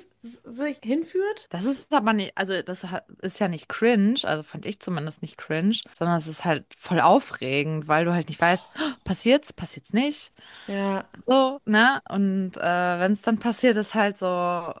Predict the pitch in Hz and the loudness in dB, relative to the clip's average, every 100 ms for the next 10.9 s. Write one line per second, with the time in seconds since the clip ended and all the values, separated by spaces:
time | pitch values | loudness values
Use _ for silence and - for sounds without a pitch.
0 | - 185 185 180 165 170 170 247 240 214 | -4 0 2 2 0 -2 0 4 6 6
1 | 220 175 185 175 - 190 175 165 - 175 | 4 2 -2 -8 -2 0 0 -6 -6 -2
2 | 170 165 156 - - 185 160 190 233 180 | 0 0 -2 -4 0 2 6 8 8 6
3 | 170 165 165 165 185 220 254 262 339 330 | 2 2 4 2 2 6 8 8 6 0
4 | 214 - 269 247 - 359 - - - - | -2 -6 -6 -6 -6 -8 -8 -14 -18 2
5 | 226 247 240 233 254 - 302 285 247 - | 4 6 4 4 0 0 2 2 2 -4
6 | - 233 - 277 269 220 196 185 - 185 | -6 -6 -2 2 2 2 -4 -6 -4 -4
7 | 175 175 175 170 175 190 202 208 220 - | -2 0 2 2 0 2 4 4 2 0
8 | 175 160 160 165 - - - - - 247 | 0 2 0 -2 -6 -12 -10 -10 2 4
9 | 262 202 208 233 247 240 214 214 226 240 | 6 6 4 4 4 2 -2 -4 -2 2
10 | 220 - 226 247 208 - 180 196 254 | 2 2 0 2 -2 -2 0 2 2